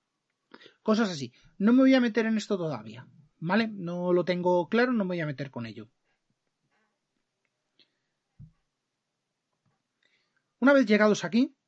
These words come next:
ya tenemos a los tres fabricantes más conocidos de software. Así que creo que es un buen momento para hablar de hardware.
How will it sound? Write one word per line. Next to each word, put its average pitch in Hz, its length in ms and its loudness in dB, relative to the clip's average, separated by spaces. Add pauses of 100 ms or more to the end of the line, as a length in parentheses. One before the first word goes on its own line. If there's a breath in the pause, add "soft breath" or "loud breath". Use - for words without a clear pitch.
(140)
ya 196 300 0
tenemos 240 640 0
a 185 80 -4
los 175 240 -2
tres 214 200 -6
fabricantes 214 600 -2
más 202 200 -2
conocidos 196 560 -4
de 156 120 -6
software. - 500 -8 (1500 soft breath)
Así 170 320 -6
que 214 320 2 (320)
creo 214 240 2
que 208 80 -2
es 196 100 -6
un 190 120 -2
buen 185 180 0
momento 185 380 -2
para 160 180 -4
hablar 147 260 -6
de 135 100 -8
hardware. 113 440 -16